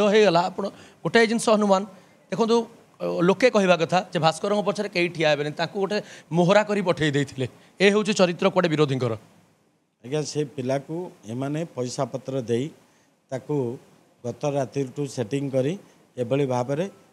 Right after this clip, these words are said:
Speaker 2: ଏଠିକି ପଠେଇଛନ୍ତି। କେବଳ ଭାରତୀୟ ଜନତା ପାର୍ଟିର ଇଏ କାର୍ଯ୍ୟକ୍ରମ।
Speaker 1: କାହାକୁ ଭୟ କରୁଛି ଭାରତୀୟ ଜନତା ପାର୍ଟି ତାହେଲେ ଏଇ ସତ୍ୟବାଦୀରେ ବା ପୁରୀ ଜିଲ୍ଲାରେ?
Speaker 2: ଭାରତୀୟ ଜନତା ପାର୍ଟି ଜାଣିଛି ଏଠି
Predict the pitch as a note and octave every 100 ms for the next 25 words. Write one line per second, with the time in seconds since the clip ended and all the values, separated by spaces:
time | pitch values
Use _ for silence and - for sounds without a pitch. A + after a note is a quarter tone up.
0 | A#2+ B2 B2 F3+ - F#2+ G2 - F2+ E2
1 | E2+ _ _ _ - A#2+ C#3 F#3+ A#2 G2+
2 | C3 A#2 A#2 A2+ G#2 G#2+ D3+ A3 _ _
3 | - D3 - G2+ F#2 - - - _ _
4 | _ _ D#3+ A3 B3+ C3+ D#3 F#3 G#3 C#3
5 | C3 C3+ D3 C3 C3 C#3 B2+ C#3+ C3 C3+
6 | C3+ B2 D3+ D#3+ D3 B2 A2 - - D#3+
7 | D3+ D#3 D3 C3+ A2+ G2 _ _ _ _
8 | _ _ _ _ _ _ _ - C3+ D3
9 | A3 G3 F#3+ F#3+ F#3+ G3+ G#3 E3 F3+ G3
10 | D#3 C#3+ F3 _ _ _ _ - D#3